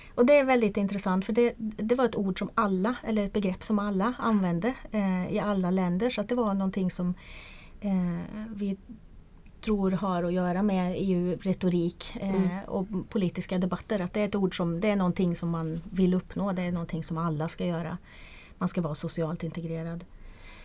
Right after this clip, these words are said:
Speaker 1: Ehm, och det gjorde de på, eh, fyra olika övergripande sätt. Eh, dels så försökte de förstås att få in dem på arbetsmarknaden, sina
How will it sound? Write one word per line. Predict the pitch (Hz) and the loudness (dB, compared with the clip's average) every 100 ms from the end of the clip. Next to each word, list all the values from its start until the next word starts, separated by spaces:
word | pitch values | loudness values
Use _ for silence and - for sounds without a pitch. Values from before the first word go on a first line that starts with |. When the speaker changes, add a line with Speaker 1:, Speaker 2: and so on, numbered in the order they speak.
| - - | -20 -14
Speaker 1:
Ehm, | 202 190 175 165 165 165 175 - - - - | -4 0 0 0 -2 -4 -6 -10 -10 -6 2
och | 226 | 4
det | |
gjorde | 233 240 214 | 6 6 6
de | 202 202 | 2 2
på, | 214 202 196 - - | 2 2 0 -6 -8
eh, | 202 202 185 170 | -2 0 -2 -4
fyra | - 240 214 190 - - | -4 -2 0 0 -4 -6
olika | 226 214 185 185 - 196 190 - | -2 0 0 -2 -2 -4 -4 -4
övergripande | 202 185 185 190 202 190 | -2 -2 -2 -4 -4 -2
sätt. | - 311 - - - | -2 -6 -8 -16 -14
Eh, | 214 220 208 202 214 | -6 -2 -2 -2 -4
dels | 220 233 226 | 2 2 2
så | - 220 214 208 | 0 0 2 0
försökte | 208 220 202 190 - | -2 -2 -2 -2 -2
de | 190 180 | -2 -2
förstås | 196 - 175 - | -4 -4 -4 -4
att | 185 | -6
få | 185 | -2
in | 180 175 | -2 0
dem | 170 | -2
på | 170 | -4
arbetsmarknaden, | 165 165 165 - - - - 196 247 | -6 -6 -8 -8 -8 -8 -6 -4 -4
sina | - 196 | -4 -4